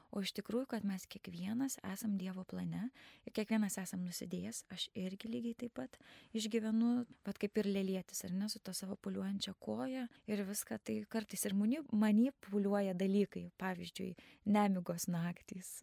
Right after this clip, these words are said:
ar ne, ir kur tu ryte esi tiek įsijautrinęs, arba ir nuodėmės, arba šiaip sunkumai šeimoj kažkokie išgyventi, juk tu vis tiek atsineši juos į namus, neg-, neišeina kažko palikti. Ir viską, nes tu juos nešiojiesi širdy.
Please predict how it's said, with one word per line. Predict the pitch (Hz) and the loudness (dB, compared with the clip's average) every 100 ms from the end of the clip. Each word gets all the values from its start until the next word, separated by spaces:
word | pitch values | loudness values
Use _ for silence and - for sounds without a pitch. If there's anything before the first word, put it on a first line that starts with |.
| - | -6
ar | 185 175 | -4 -2
ne, | 180 196 226 | -2 0 0
ir | 220 202 | -2 -4
kur | 208 202 | -6 -4
tu | 208 | 0
ryte | 202 196 208 | 0 2 0
esi | 190 - - | 0 -4 -6
tiek | - 349 - | -6 -6 -6
įsijautrinęs, | 208 - 214 220 226 226 196 196 196 - - - - | -6 -4 -2 -2 -4 -6 -6 -4 -6 -8 -16 -18 -4
arba | 208 214 233 | 0 4 6
ir | 233 | 6
nuodėmės, | 208 190 190 185 185 190 - - - - - - | 6 4 2 0 -2 0 0 0 -4 -18 -18 -2
arba | 214 208 | 0 2
šiaip | 202 220 - | 4 2 2
sunkumai | 208 190 208 202 | 0 2 2 2
šeimoj | - 208 190 180 | 4 2 2 -2
kažkokie | 180 - 196 190 | -6 -8 -6 -6
išgyventi, | 190 190 196 196 196 | -6 -4 -4 -4 -6
juk | 202 | -8
tu | - 226 | -6 -6
vis | - | -2
tiek | 247 208 | -2 -2
atsineši | - 180 175 - 170 | -4 -2 -2 -4 -6
juos | 170 - | -6 -4
į | 180 | -4
namus, | 170 170 175 | -4 -4 -2
neg-, | 208 226 214 | 4 4 4
neišeina | 214 220 208 226 220 202 | 4 4 4 4 2 2
kažko | 180 - 185 | -4 -6 -6
palikti. | - 170 175 - - - - - - - | -4 -4 -4 -10 -20 -20 -20 -20 -20 -2
Ir | 208 185 | 0 0
viską, | 185 - 190 | -2 -2 -2
nes | 180 | -2
tu | 190 | -4
juos | 190 202 | -2 0
nešiojiesi | 202 190 180 170 202 | 0 -2 -4 -4 -2
širdy. | - 233 226 | -2 -2 -2